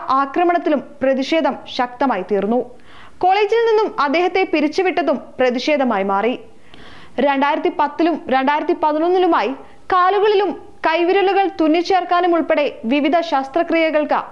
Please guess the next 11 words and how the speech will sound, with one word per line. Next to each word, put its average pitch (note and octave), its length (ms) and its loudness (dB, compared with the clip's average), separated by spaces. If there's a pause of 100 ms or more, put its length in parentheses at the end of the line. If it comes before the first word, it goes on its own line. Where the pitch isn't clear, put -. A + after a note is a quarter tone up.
(120)
അദ്ദേഹം C#4 340 0 (200)
വിധേയനായി. A#3 580 0 (580)
ഈ - 20 4 (120)
സംഭവത്തിന് G#4+ 500 2
ശേഷം F#4 260 2 (200)
അദ്ദേഹത്തിന്റെ F4 500 2 (120)
കുടുംബം D4 340 2 (180)
പ്രതിസന്ധികൾ C4 600 2 (180)
നേരിട്ടു G#3+ 360 0
തുടങ്ങി. G#3 300 0 (540)
കുട്ടികളുടെ D4+ 460 0